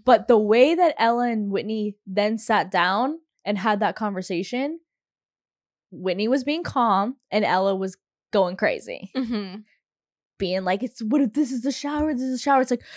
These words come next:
Speaker 1: it's like, you can't even argue with that type of person.
Speaker 2: No, yeah. And then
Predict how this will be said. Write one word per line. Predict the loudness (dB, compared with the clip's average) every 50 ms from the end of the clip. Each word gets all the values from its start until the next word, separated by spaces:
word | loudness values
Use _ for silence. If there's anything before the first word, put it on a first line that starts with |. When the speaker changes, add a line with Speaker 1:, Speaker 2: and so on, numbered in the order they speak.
| -20 -14 -6 -2
Speaker 1:
it's | 2 4 4
like, | 4 4 2
you | 0 0
can't | 0 0 0
even | 2 0 0 2 2
argue | 2 4 4 4 6 4 4
with | 4 2
that | -2 -2 -2
type | -2 -2 -2
of | -4 -6
person. | -6 -6 -6 -6 -4 -4 -4 -4 -4 -4 -10 -12 -12 _ 4
Speaker 2:
No, | 6 8 8 6 6
yeah. | 4 2 2 2 2
And | 2 2 2
then | 0 0 -2 -4